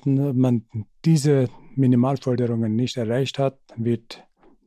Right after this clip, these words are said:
die Bewegung beziehungsweise die Revolution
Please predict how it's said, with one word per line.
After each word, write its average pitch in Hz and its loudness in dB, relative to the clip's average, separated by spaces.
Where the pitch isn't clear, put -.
die 117 0
Bewegung 123 0
beziehungsweise 110 -4
die 107 -4
Revolution 113 -2